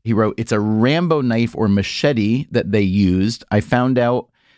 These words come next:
after waking up that I was number five of seven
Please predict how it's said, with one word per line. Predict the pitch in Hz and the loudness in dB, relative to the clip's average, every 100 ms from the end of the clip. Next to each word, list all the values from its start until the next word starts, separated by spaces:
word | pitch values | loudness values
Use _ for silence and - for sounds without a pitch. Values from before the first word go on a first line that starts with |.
| _ | _
after | 120 - 107 | -4 0 0
waking | 107 135 143 131 | 2 0 0 0
up | 117 - | 0 -2
that | 113 - | -6 0
I | 120 143 | 0 0
was | 165 | 0
number | 147 131 113 | 0 0 0
five | 101 - 135 135 165 180 156 | -2 -4 -2 0 0 -2 -4
of | 113 92 | -8 -8
seven | - 147 151 87 76 | -4 -2 -2 -4 -8